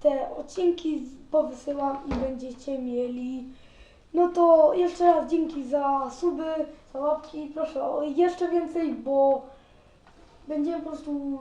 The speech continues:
się cieszyć, a jak będzie, dobijemy dziesięciu łapek w górę,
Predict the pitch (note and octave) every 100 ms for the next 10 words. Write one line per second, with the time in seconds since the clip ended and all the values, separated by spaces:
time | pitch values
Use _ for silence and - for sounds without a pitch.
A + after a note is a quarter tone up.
0 | B3+ - D#4+ D4+ F4 F4 F4 - - -
1 | D4 D4 D4+ C#4+ B3 D#4+ D#4+ C#4+ B3 D4+
2 | C4+ D4 C4 C4 E4 D#4+ D4+ C#4 B3 -
3 | - _ - _ _ _ _ _ - _
4 | C#4+ B3 - _ - D#4 C4+ C#4+ - F4+
5 | E4 - D4+ E4 E4 D4 C4+ - D4 D#4
6 | F4